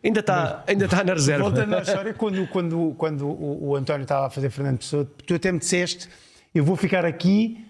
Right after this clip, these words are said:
Speaker 2: João, fica aqui um pouco mais." Eh, eh, estavam as pessoas a passar e ele tinha, tinha o meu livro na mão, e ele disse,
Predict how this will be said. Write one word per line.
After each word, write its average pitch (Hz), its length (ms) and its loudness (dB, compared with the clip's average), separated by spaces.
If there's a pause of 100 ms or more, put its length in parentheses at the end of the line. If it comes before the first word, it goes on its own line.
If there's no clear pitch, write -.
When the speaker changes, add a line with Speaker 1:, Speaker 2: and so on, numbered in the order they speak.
(120)
Speaker 2:
João, 165 280 2
fica 190 240 2
aqui 185 140 0
um 165 80 4
pouco 147 280 0
mais." 165 380 0
Eh, 131 440 2
eh, 143 40 0
estavam 139 300 0
as 135 60 -2
pessoas 143 300 0
a 131 40 2
passar 139 460 -2
e 135 80 -2
ele 135 100 -2
tinha, 131 180 -6
tinha 135 240 -2
o 135 40 0
meu 135 140 0
livro 135 220 -2
na 135 100 0
mão, 151 240 0 (460)
e 156 140 4
ele 170 100 2
disse, 165 280 0